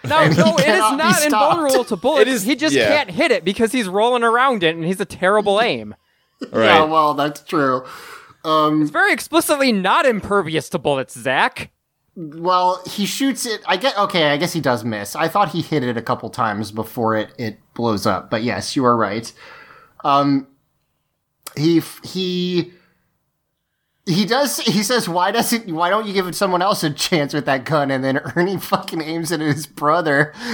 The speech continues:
Speaker 2: <laughs> and Lars is like, "You're doing a great job. Keep going, buddy." I like that part. <laughs> Uh,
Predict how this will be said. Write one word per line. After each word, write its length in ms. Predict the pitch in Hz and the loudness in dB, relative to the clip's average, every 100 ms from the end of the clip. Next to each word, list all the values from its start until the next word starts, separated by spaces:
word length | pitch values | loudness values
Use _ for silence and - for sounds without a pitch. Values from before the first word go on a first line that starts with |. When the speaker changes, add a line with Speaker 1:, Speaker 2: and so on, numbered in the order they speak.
| 208 | -4
Speaker 2:
<laughs> 320 | - - - | -4 -6 -2
and 320 | 208 196 202 175 | 0 0 0 0
Lars 420 | 175 180 175 - | 2 2 0 -2
is 180 | 147 143 | 0 0
like, 240 | 117 107 | 0 0
"You're 100 | 127 | -2
doing 200 | 123 131 | 0 0
a 60 | 104 | 0
great 260 | 127 202 | -2 0
job. 300 | 147 101 101 | 2 0 0
Keep 220 | - 143 | -4 -4
going, 260 | - 147 120 | 0 0 0
buddy." 340 | 135 131 151 - - - - - | -2 -4 -4 -8 -20 -20 -20 -6
I 100 | 185 | 0
like 220 | 151 135 | 0 0
that 200 | 131 127 | -2 -4
part. 320 | 113 120 123 - | -4 -4 -6 -12
<laughs> 540 | - - 156 - - | -10 -8 -8 -8 -2
Uh, 320 | 170 165 143 | 2 4 2